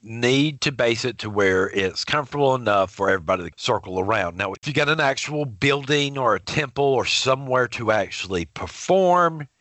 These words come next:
yes, people will often put circles on the floors, and the majority of the times that these diameters of these circles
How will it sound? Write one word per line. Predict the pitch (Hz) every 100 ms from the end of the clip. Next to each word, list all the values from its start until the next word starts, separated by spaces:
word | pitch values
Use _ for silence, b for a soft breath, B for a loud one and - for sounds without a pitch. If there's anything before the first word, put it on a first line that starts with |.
| _ -
yes, | 127 123 117
people | - 123 117 107
will | 95 95
often | 98 95 101 85 80
put | - 185 -
circles | - 143 123 123 113
on | 107
the | 87
floors, | - 147 165 156 156 147 - - 147 135
and | 110
the | 98
majority | 87 98 135 139 135
of | 131
the | -
times | 117 120 120
that | 117 87 92
these | 110 151 170 151 -
diameters | 151 123 113 117 117 110 110 110 104 - - _ -
of | 135 143
these | 135 139
circles | - 120 107 110 98 90